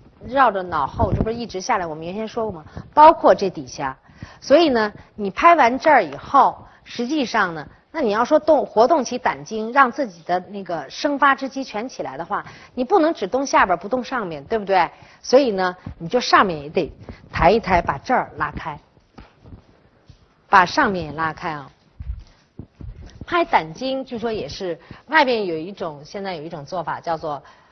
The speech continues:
呃，拍胆经啊，然后呢，早睡觉拍胆经，还有拨心包经，就说的这几种方法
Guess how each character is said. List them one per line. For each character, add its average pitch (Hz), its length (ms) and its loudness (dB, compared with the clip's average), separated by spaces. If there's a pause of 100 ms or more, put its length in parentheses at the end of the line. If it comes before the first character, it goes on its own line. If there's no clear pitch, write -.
(140)
呃， 156 360 -4 (220)
拍 226 220 -4
胆 151 200 -4
经 208 360 -6
啊， 170 280 -6 (560)
然 175 220 0
后 202 220 0
呢， 160 260 -12 (180)
早 156 220 -2
睡 226 180 -4
觉 196 280 -2
拍 214 240 -2
胆 156 200 -8
经， 196 380 -12
还 180 160 -10
有 180 100 -4
拨 202 240 -2
心 214 240 -6
包 214 160 -4
经， 208 320 -12 (480)
就 175 120 -18
说 180 180 -8
的 160 200 -8
这 202 280 -2
几 180 300 -12
种 170 160 -8
方 185 260 -8
法 151 160 -14